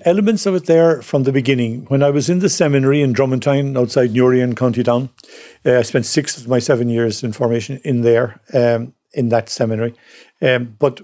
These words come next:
one of the things that we did there, uh, was established, uh, a, a, a credit union within the seminary, not because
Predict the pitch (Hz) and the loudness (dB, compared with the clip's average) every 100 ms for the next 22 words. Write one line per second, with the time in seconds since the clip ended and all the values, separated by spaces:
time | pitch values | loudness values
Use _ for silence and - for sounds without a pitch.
0 | - 135 156 180 165 135 147 131 - 127 | -6 -2 0 2 0 0 0 0 0 0
1 | 123 131 127 120 127 139 - _ _ - | 0 0 2 2 2 -4 -16 _ _ -4
2 | 117 113 117 - _ - 117 117 117 107 | -2 -2 -4 -8 _ -6 0 2 2 -2
3 | - - - - 135 147 120 120 107 - | -8 -10 -10 -8 -2 -2 -2 -2 -6 -12
4 | - _ _ _ _ - 120 117 113 - | -20 _ _ _ _ 0 2 2 -2 -8
5 | _ 135 - - 131 - - - - 156 | _ -10 -8 -10 -12 -12 -14 -4 -2 0
6 | 151 - 147 123 120 117 107 139 131 120 | 0 0 0 0 0 -2 0 0 0 -2
7 | - 117 110 98 95 - _ - 143 151 | -2 -2 -4 -8 -12 -18 _ -4 -4 -4
8 | - 151 135 - - | -8 -8 -8 -8 -12